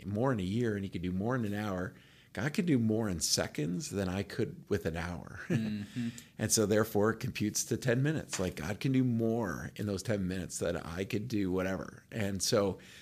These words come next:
Speaker 1: that began to be my faith posture, believing in him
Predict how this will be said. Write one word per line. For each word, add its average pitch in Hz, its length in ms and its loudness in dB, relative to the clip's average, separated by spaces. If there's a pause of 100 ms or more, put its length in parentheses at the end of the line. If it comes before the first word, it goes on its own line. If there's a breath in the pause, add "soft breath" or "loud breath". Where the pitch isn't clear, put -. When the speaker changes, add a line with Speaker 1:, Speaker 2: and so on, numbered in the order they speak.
(160 loud breath)
Speaker 1:
that 117 200 4
began 117 400 4
to 110 80 0
be 98 200 2
my 87 580 -2
faith 117 540 0
posture, 87 600 -4
believing 98 520 0
in 87 100 -2
him 120 460 -2